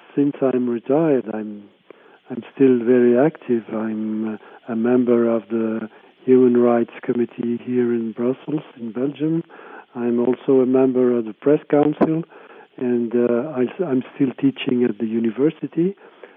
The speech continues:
And, uh, what I want to do is to go on as long as it is possible. Uh, maybe I will, uh, die in,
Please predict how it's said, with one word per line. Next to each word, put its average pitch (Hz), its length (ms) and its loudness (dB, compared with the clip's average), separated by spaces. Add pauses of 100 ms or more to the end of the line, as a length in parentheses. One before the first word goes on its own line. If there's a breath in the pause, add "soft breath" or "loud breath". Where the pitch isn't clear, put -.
(180 loud breath)
And, 127 380 0
uh, 123 400 2 (1200 loud breath)
what 139 160 2
I 143 100 4
want 139 260 2
to 151 60 -2
do 160 320 2
is 139 100 0 (340)
to 127 840 -2 (760)
go 139 260 4
on 165 260 2 (220)
as 127 240 -2
long 147 240 4
as 131 240 2
it - 100 -16
is 131 60 -10 (100)
possible. 120 540 0 (640 loud breath)
Uh, 110 480 -6
maybe 131 500 2
I 123 180 2
will, 120 760 2
uh, 104 40 -12 (680 loud breath)
die 127 300 4
in, 123 580 2